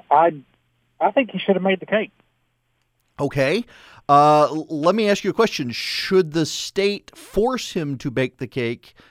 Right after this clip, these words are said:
Speaker 2: even if he thinks it violates his religious beliefs?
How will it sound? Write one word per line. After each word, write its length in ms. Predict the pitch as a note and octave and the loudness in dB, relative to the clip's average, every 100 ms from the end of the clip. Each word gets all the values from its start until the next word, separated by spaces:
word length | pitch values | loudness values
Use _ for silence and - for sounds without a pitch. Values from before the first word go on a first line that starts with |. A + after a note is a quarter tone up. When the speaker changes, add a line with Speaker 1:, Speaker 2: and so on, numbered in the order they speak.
| _ | _
Speaker 2:
even 260 | D#3+ D#3+ D#3+ | -6 -2 -2
if 240 | D3 - | -4 -8
he 160 | E3 D3+ | -10 -8
thinks 340 | D#3+ C#3+ - | -6 -8 -6
it 140 | C3+ A2+ | -8 -8
violates 920 | A2+ G#2+ B2 B2 A#2 A#2 A#2+ - - - | -6 0 0 0 -2 -4 -6 -14 -16 -8
his 320 | B2+ A#2 G#2+ | -6 -4 -6
religious 420 | A2 G#2+ G#2+ G2+ | -8 -8 -8 -10
beliefs? 520 | - A2 F#2+ - - | -10 -10 -10 -14 -20